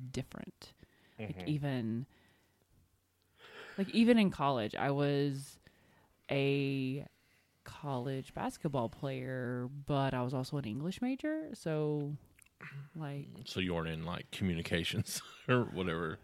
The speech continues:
Speaker 2: Is that
Speaker 1: Oh,
Speaker 2: even
Speaker 1: no.
Speaker 2: a thing anymore? Like, just blanket?
Speaker 1: For, uh, what is it? Marketing? I feel like marketing's the thing that people major in.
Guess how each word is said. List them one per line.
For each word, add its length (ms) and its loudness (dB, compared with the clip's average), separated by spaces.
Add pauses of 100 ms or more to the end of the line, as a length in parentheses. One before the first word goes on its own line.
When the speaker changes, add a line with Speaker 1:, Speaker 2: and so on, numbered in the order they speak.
Speaker 2:
Is 140 2
that 100 12
Speaker 1:
Oh, 40 12
Speaker 2:
even 140 12
Speaker 1:
no. 60 12
Speaker 2:
a 20 10
thing 240 12
anymore? 380 6
Like, 240 4
just 220 -8
blanket? 360 2 (360)
Speaker 1:
For, 120 2
uh, 640 2
what 140 0
is 140 0
it? 100 -4
Marketing? 540 0
I 40 0
feel 140 0
like 100 -2
marketing's 560 -4
the 80 -4
thing 200 -4
that 120 -8
people 420 -8 (560)
major 320 -6
in. 300 -6